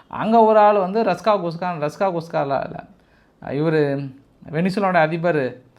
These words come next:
நிக்கோலஸ் மதுரா அவர்கள் வந்து இந்த அபகலிட்டா படம் மாதிரி சுத்தி வீரர்கள் நின்று, "ஓ, இவர் தலைவா விடு, என்னை போய் அடிச்சிட்டு வரன்ற" மாதிரி அவங்க ஒரு பக்கம் வெறியேத்திட்டு இருக்காங்க.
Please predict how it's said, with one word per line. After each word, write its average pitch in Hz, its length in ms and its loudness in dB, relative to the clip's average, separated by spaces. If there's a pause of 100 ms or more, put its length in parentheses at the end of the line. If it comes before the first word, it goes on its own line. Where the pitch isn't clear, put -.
(300)
நிக்கோலஸ் 175 460 0
மதுரா 170 360 2
அவர்கள் 160 260 0
வந்து 160 220 -4
இந்த 190 120 0
அபகலிட்டா 185 520 4
படம் 165 200 2
மாதிரி 180 200 -2
சுத்தி 180 260 -6
வீரர்கள் 180 420 0
நின்று, 180 220 0
"ஓ, 240 320 2
இவர் 180 180 0
தலைவா 220 400 2
விடு, 208 240 0
என்னை 233 180 0
போய் 226 180 0
அடிச்சிட்டு 214 320 -2
வரன்ற" 214 200 0
மாதிரி 202 260 0
அவங்க 202 260 2
ஒரு 190 180 -2
பக்கம் 190 260 -2
வெறியேத்திட்டு 180 360 -2
இருக்காங்க. 147 460 -6